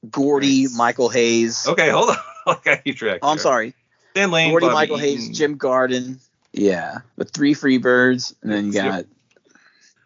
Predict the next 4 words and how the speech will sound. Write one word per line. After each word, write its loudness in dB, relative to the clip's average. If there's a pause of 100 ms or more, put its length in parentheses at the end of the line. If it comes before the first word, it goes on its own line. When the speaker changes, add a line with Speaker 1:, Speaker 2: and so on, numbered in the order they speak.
(800)
Speaker 1:
S-, -4
uh, 2
Fatu, 0
Samu, 0